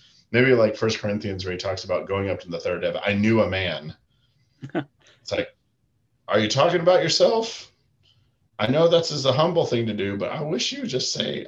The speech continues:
Speaker 1: I, I think everybody has just since said, "Yeah, Paul's talking about himself." But yeah, that's my, my experience with Rome, because every, like you said, Romans is the theological book, right? It's the Protestant book.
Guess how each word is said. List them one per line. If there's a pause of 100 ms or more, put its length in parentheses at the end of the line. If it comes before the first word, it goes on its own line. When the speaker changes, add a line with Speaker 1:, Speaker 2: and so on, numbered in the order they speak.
Speaker 1:
I, (140)
I
think
everybody
has
just
since
said,
"Yeah,
Paul's
talking
about
himself." (1160)
But
yeah,
that's
my,
my
experience
with
Rome,
because
every, (240)
like
you
said, (480)
Romans
is
the (120)
theological
book,
right?
It's (300)
the
Protestant
book.